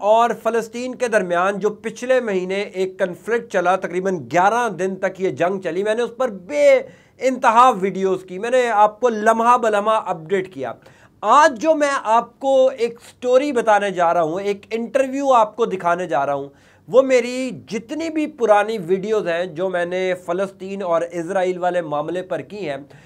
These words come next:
ये वीडियो उन तमाम वीडियो से मुख्तलिफ है। चूँकि पहली दफ़ा इसराइल के अपने जनरल लेवल के एक फ़ौजी कमांडर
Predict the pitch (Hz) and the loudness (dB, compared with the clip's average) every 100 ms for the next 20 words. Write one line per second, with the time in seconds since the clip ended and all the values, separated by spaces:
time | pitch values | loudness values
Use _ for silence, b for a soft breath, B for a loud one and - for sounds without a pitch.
0 | B 151 226 277 269 175 214 220 240 247 | B -6 0 2 2 0 -6 -2 0 0
1 | - 220 226 226 - 208 190 226 302 320 | 0 -6 -6 -8 0 0 2 4 6 6
2 | 262 214 196 214 220 220 220 180 - 156 | 4 -2 -2 -2 -2 -4 -6 -6 -8 -10
3 | 143 139 135 240 254 - 269 269 262 254 | -8 -8 -10 -10 -8 0 0 0 -2 -2
4 | 302 311 220 160 147 147 151 b b _ | -2 -2 -4 -2 -2 -2 -6 b b _
5 | 233 254 247 269 269 240 254 247 - 214 | -2 -2 2 2 2 0 -4 -10 -2 0
6 | 220 - - 214 - 202 214 233 180 117 | 0 -4 -4 -4 -6 -4 -2 -2 -4 -12
7 | 101 190 226 233 254 262 247 226 208 214 | -2 2 2 0 -2 -2 2 2 4 0
8 | 208 208 196 202 208 214 190 196 202 196 | -4 -4 -2 0 0 -2 -4 -4 -4 -6
9 | - 190 185 185 208 214 202 175 165 160 | -8 0 0 0 -8 -10 -4 -2 0 -2
10 | 170 190 202 | 0 0 0